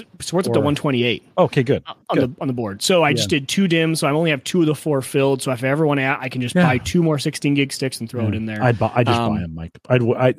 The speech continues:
Speaker 2: I honestly, I would give it two months and I just buy 'em.
Speaker 1: I probably
Speaker 2: Don't
Speaker 1: will.
Speaker 2: Yeah, you should. That, that, that's not, I, listen, I know you. <laughs>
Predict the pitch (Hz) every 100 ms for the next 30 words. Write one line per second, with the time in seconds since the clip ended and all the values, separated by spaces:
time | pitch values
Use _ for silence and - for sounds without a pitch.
0 | 135 127 - 123 123 117 113 107 - 123
1 | 127 - 117 113 101 107 110 - - 131
2 | 120 139 - 113 90 90 - 76 73 73
3 | _ _ _ - 147 143 127 123 90 -
4 | - 117 92 95 95 - 85 - _ -
5 | 147 143 151 185 - _ _ - 202 214
6 | - 202 190 - - 147 139 151 156 -
7 | 135 120 120 123 135 139 - -